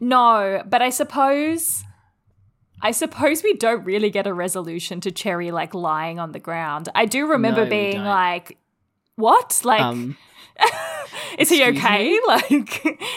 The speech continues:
Speaker 2: Yeah.
Speaker 1: um, which then, of course, we get resolution right at the end of the episode. Uh, in the post-credit scene, we know he's fine.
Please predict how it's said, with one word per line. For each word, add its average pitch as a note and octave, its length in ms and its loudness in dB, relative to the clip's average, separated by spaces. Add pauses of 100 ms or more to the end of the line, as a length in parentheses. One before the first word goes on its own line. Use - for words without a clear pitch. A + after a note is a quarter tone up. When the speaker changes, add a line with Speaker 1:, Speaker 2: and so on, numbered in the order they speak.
Speaker 2:
Yeah. A3 460 0
Speaker 1:
um, F#3 400 -8 (1400)
which A#3+ 200 -4
then, B3 160 2
of G#3+ 120 -6
course, F#3 300 -2
we F#3+ 100 0
get - 240 -8 (100)
resolution F#3 600 0
right E3+ 160 2
at G3 80 -6
the C#3+ 140 -4
end C#4 200 4
of G#3 120 2
the F3+ 120 2
episode. - 640 -6 (960)
Uh, G3 300 0
in G3+ 100 -6
the F#3 80 -10
post-credit F3+ 640 -2
scene, - 480 -4
we F3 100 -6
know E3+ 160 -6
he's E3+ 220 -6
fine. - 420 -8